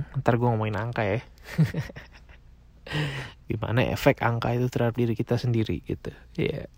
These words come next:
Balik lagi ke Instagram gue. Kadang tuh sedih emang. Kalau misalnya kita emang lagi bener-bener butuh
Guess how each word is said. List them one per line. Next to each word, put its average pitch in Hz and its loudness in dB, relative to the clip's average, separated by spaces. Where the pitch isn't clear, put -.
Balik 120 -2
lagi 131 6
ke 123 4
Instagram 117 2
gue. 127 6
Kadang 131 2
tuh 135 4
sedih 131 2
emang. 131 -8
Kalau 113 0
misalnya 120 0
kita - 0
emang 117 0
lagi 123 2
bener-bener 127 2
butuh - -2